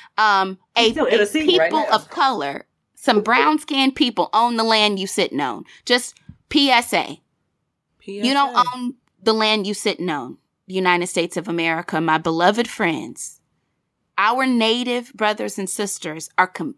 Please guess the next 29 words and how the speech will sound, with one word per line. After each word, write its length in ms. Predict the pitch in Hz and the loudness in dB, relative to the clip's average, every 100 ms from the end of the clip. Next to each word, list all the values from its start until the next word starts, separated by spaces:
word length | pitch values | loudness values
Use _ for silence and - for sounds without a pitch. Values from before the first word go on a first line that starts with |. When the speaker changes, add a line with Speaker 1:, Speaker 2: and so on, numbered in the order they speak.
| - | -2
Speaker 1:
are 100 | 220 | 0
made 300 | 226 220 - | 2 0 -2
completely 600 | 165 - 349 415 392 349 | -8 -2 0 2 4 4
invisible 520 | 311 233 190 190 165 - - - | 4 2 -2 -6 -10 -12 -8 0
by 160 | 208 | 2
the 120 | 196 | 2
fragility 1120 | 185 - 175 165 - 302 311 294 202 139 - - _ _ _ _ _ | -4 0 -2 0 -2 4 6 6 4 0 -6 -18 _ _ _ _ _
of 160 | - - | -18 -4
people 320 | 254 254 226 | 0 2 0
who 560 | - - 247 240 247 240 - - | -2 -2 -2 0 -2 -4 -8 -2
have 200 | 190 196 | -2 0
made 300 | 196 196 - | 0 2 2
white 200 | 185 - | 0 0
supremacy 720 | - - 311 311 277 208 170 | -10 -2 4 4 2 -4 -6
their 240 | 170 160 | -4 -4
God, 380 | 156 170 160 147 - | -2 0 2 0 -2
their 200 | 165 143 | -2 -2
lover, 520 | 165 170 151 135 - | -2 -2 -4 -12 -8
their 140 | 175 160 | -4 -2
mistress, 800 | 165 165 - - 110 - - _ _ _ _ _ _ - | -2 -4 -6 -10 -14 -16 -20 _ _ _ _ _ _ -8
and 140 | 175 | -6
have 200 | 165 - | -6 -4
Speaker 3:
Mm-hmm. 180 | 202 - | 0 2
Speaker 1:
chosen 600 | 339 214 226 202 107 87 _ _ _ - 202 | 4 2 -2 -4 -8 -14 _ _ _ -12 -6
to 280 | 277 285 254 | 0 2 2
Speaker 3:
Mm-hmm. 100 | 233 | 0
Speaker 1:
reflect 840 | 226 - - 262 330 381 - 277 - 185 262 | -2 -6 -6 0 2 2 0 -12 -16 -6 2
that 300 | 294 311 - | 4 4 0
fragility 960 | - 226 202 196 349 359 180 196 196 | -6 -2 -2 0 0 0 -2 -4 -4